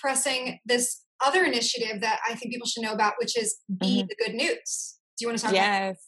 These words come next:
Speaker 2: So it's so funny. Um, we've been working on this literally, like, without people knowing for about two months.
Speaker 1: Mm-hmm.
Speaker 2: Like, just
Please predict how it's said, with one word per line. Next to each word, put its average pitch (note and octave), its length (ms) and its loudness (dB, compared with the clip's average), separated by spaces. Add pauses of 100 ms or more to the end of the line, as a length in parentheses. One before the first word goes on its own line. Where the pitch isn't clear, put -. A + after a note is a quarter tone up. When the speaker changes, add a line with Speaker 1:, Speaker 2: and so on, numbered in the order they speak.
(1040)
Speaker 2:
So A3+ 200 8
it's B3 220 4
so F4 200 4
funny. G#3+ 340 2
Um, F3+ 640 -2 (600)
we've G#3+ 280 0
been D4 200 -2
working G#3+ 340 -2
on F#3 200 -4
this E3+ 400 -2
literally, E3 960 -2 (180)
like, D#3 360 -2
without D#3+ 300 0
people E3 220 -2
knowing D#3+ 340 -2
for D#3+ 100 -4
about A3+ 680 0 (1000)
two G#3 100 2
months. - 680 -8
Speaker 1:
Mm-hmm. D#3 180 0
Speaker 2:
Like, - 80 -10 (560)
just B3 360 2